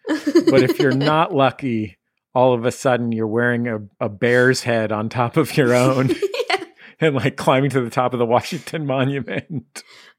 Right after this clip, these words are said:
Speaker 2: Yeah, I mean, this is, yeah, you're right. You're absolutely right. And it's like,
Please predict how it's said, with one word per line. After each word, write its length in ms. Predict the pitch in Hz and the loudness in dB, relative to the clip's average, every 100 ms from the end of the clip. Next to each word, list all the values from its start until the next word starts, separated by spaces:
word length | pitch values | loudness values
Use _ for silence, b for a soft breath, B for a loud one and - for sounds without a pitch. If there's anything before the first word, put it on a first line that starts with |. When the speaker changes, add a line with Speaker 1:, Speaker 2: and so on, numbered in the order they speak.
| _ _ | _ _
Speaker 2:
Yeah, 320 | 277 254 - | 0 2 2
I 260 | - 285 320 | 0 0 0
mean, 180 | 330 | -2
this 200 | 294 381 | -4 -6
is, 200 | 349 285 - | -6 -8 -8
yeah, 240 | 277 262 - | -2 -2 -2
you're 200 | 285 311 | -4 2
right. 240 | 320 247 | 2 2
You're 140 | 254 | 0
absolutely 640 | 247 302 - 381 320 311 294 | 0 0 -2 -8 -8 -6 -4
right. 340 | 214 208 - B B | -4 -4 -6 B B
And 160 | - 294 | -4 -4
it's 140 | 302 | -2
like, 180 | 349 277 | -4 -4